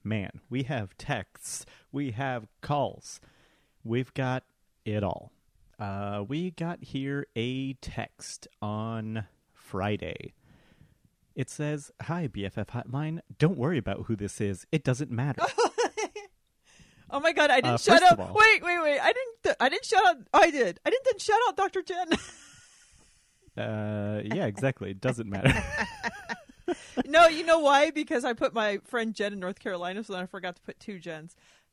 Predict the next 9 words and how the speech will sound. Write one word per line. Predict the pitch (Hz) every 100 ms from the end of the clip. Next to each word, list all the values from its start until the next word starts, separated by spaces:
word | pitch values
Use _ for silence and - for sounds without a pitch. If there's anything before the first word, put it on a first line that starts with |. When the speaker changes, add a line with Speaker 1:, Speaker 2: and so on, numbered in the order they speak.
| _
Speaker 2:
Shout | - 403 494
out | -
to | 370
you, |
Doctor | 262 247 226
Jen. | 185 165 160 170 _
You're | 196 214
not | 208 196 156
forgettable. | - 175 139 117 104 113